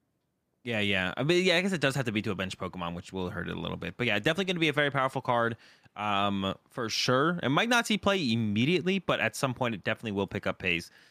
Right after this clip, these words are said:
and start to see a, uh, a ton of play for sure. Because, like, there's just, there's no way the card like this wouldn't see play. Uh, but it doesn't seem, like, broken yet. The limitation of onto the, only be able to put, uh,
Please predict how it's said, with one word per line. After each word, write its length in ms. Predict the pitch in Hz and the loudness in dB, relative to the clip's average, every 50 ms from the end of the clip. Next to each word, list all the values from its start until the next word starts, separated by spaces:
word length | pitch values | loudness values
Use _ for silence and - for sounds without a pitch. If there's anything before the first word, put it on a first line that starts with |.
| _ _ _ | _ _ _
and 120 | 95 95 - | -16 -14 -6
start 200 | - 101 98 - | -2 -2 -2 -2
to 80 | - 92 | -4 -10
see 360 | - - - 98 95 92 - | -10 -6 -4 -4 -2 -2 0
a, 300 | - 85 85 85 82 80 | 0 2 2 2 2 2
uh, 220 | 80 80 80 78 - - | 2 2 2 0 -2 -4
a 60 | - 110 | -6 -2
ton 180 | - 127 104 | -2 0 -2
of 60 | 85 | -2
play 140 | - 95 85 | -2 -4 -8
for 120 | - - 85 | -8 -10 -14
sure. 220 | - - 73 - | -12 -12 -12 -12
Because, 360 | - - 90 - 87 82 - - | -12 -12 -12 -10 -8 -8 -8 -8
like, 100 | 92 - | -6 -4
there's 140 | 117 120 | -4 0
just, 160 | 143 151 143 143 | 0 0 2 2
there's 200 | 143 135 123 139 | 0 0 2 2
no 100 | 143 143 | 2 2
way 120 | 143 139 120 | 4 4 4
the 120 | 117 117 | 2 0
card 220 | - - 113 110 104 | 2 2 0 2 2
like 160 | 98 90 - | 0 0 -2
this 200 | 98 95 - - | -6 -8 -6 -6
wouldn't 220 | 98 95 90 80 - | -6 -6 -6 -6 -8
see 140 | - 90 | -10 -10
play. 380 | 85 - - 85 85 85 78 - - - - - - - | -10 -6 -4 -2 -2 -2 -2 -4 -8 -20 -20 -20 -16 -12
Uh, 60 | 107 | -4
but 120 | 117 160 | -2 -2
it 60 | 175 | 0
doesn't 180 | 214 226 220 202 | 0 0 -2 0
seem, 140 | - 220 185 | 0 0 2
like, 140 | 175 160 - | 2 0 2
broken 280 | - 143 143 - 104 92 | 0 0 0 0 0 0
yet. 100 | 92 92 | 0 0
The 80 | 104 104 | 0 2
limitation 500 | 117 120 123 - 131 123 - - 113 101 | 2 2 2 0 0 0 0 0 0 0
of 160 | 95 92 - | 0 0 0
onto 340 | 78 95 95 90 - - 101 | 0 0 0 -2 -2 -2 0
the, 160 | 95 90 90 - - - - | 0 0 -2 -4 -16 -12 -6
only 160 | 127 131 127 | -4 -2 0
be 60 | 123 120 | 0 0
able 60 | 113 | 0
to 40 | 120 | 0
put, 440 | - 120 113 - - - 85 - - | -2 -2 -4 -4 -6 -12 -12 -6 -2
uh, 440 | 98 98 95 90 90 90 87 90 | 0 2 2 2 4 2 2 0